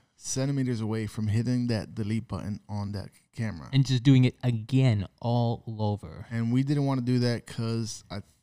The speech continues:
Speaker 1: think if we would've done it again, I mean, the first time around, it was great. It was natural.
Speaker 2: Yes,
Speaker 1: Organ-,
Speaker 2: yes.
Speaker 1: organic.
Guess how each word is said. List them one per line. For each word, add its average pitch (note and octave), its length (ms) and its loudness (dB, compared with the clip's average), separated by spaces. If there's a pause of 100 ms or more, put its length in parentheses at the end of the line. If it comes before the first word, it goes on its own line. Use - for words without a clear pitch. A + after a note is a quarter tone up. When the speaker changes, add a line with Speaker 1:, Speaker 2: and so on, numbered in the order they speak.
(140)
Speaker 1:
think A2+ 320 -8
if A2 120 -12
we A#2 60 -6
would've A#2 180 -6
done G#2+ 200 -4
it - 80 -12
again, B2 500 -4
I A2 60 -6
mean, A#2+ 140 2
the A2 80 -2
first - 260 -6
time C3+ 200 -2
around, A#2+ 240 -2
it A#2+ 40 -2
was A2+ 140 -4
great. B2 380 -4 (120)
It A#2 40 -18
was A2 160 -20
natural. B2 640 -4
Speaker 2:
Yes, - 600 -6
Speaker 1:
Organ-, A2+ 160 -4
Speaker 2:
yes. A#2+ 220 0
Speaker 1:
organic. A#2+ 580 0